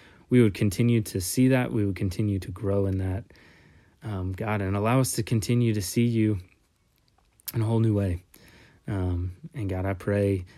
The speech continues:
in this time, Lord, as it is crazy, Lord, that we would just be able to be still and to know that you are God. And so we love you. And God, we're here. We're e-, e-, excited to,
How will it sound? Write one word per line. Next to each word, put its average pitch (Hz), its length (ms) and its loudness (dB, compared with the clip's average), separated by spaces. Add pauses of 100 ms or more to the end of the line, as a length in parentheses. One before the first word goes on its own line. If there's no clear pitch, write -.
(200)
in 107 120 0
this 98 140 0
time, 107 300 0
Lord, 104 180 2
as 98 200 0
it 110 100 4
is 113 160 2
crazy, 123 440 2
Lord, 98 240 -4
that 117 120 -6
we 110 160 2
would 104 120 2
just 95 200 -6
be 110 160 -4
able 101 260 -2
to 101 140 -8
be 104 160 -2
still 98 440 -2 (440)
and 104 120 -6
to - 120 -8
know 98 160 -2
that 98 100 -4
you 98 140 -6
are 104 100 -10
God. - 320 -16 (720)
And 104 100 -12
so 92 160 0
we 95 80 2
love 120 220 2
you. 113 140 2 (640)
And 104 100 -6
God, 110 180 4
we're 117 100 8
here. 107 260 4 (840)
We're 95 320 0
e-, - 40 -2
e-, 107 500 -4
excited 104 580 -2
to, 98 220 0